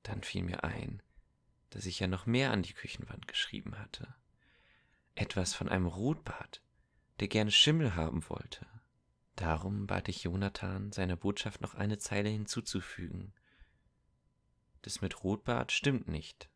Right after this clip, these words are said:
sagt Karl. Ich erzählte auch, wie Hubert mich vor den Wölfen gerettet hatte. Und Jonathan sagte, dafür werde er ihm sein Leben lang dankbar sein.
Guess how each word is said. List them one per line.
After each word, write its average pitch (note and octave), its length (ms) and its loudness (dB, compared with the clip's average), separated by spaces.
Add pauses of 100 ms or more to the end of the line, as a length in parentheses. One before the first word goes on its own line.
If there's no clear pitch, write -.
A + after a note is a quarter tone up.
(180)
sagt D2+ 400 -6
Karl. - 420 -10 (1600)
Ich - 160 -8
erzählte - 540 0
auch, E2 460 -2
wie F#2 140 -4
Hubert G#2 380 -2
mich - 160 -4
vor F2+ 120 0
den F#2+ 180 0
Wölfen G#2+ 320 2
gerettet - 420 -6
hatte. - 300 -10 (880)
Und - 140 -8
Jonathan E2 480 -2
sagte, D#2 560 -6 (760)
dafür F2+ 440 -4
werde F2+ 200 0
er - 240 -2
ihm F#2+ 220 -4
sein F#2+ 300 0
Leben G2+ 460 2
lang F#2 220 -4
dankbar - 380 -6
sein. - 180 -12